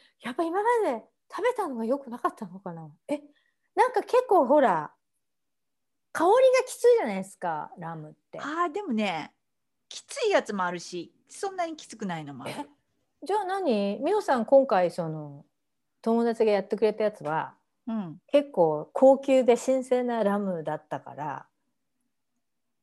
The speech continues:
Speaker 1: 美味しかったってことですか？
Speaker 2: かもね。
Speaker 1: え、あれ、じゃあただ焼いて食べんの？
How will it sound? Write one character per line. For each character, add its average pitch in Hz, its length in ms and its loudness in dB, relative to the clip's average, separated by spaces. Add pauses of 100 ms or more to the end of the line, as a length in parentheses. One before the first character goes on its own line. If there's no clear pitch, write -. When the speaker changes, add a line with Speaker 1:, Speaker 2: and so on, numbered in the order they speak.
(200)
Speaker 1:
美 165 80 -6 (100)
味 - 20 -6
し - 120 -8
か 156 120 0
っ - 120 -12
た 139 80 -10
っ 143 60 -14
て - 80 -16
こ 147 120 -18
と 151 120 -16
で 143 80 -16
す - 80 -20
か？ 160 300 -20 (1200)
Speaker 2:
か 214 340 0
も 190 180 -4
ね。 131 340 -14 (800)
Speaker 1:
え、 294 100 2 (420)
あ 359 100 6
れ、 370 160 2 (100)
じ - 80 2
ゃ 339 60 8
あ 320 40 6
た 330 140 -2
だ 285 80 6
焼 220 240 8
い 226 40 0
て 220 260 6
食 214 100 0
べ 202 120 2
ん 160 120 -12
の？ 190 180 -12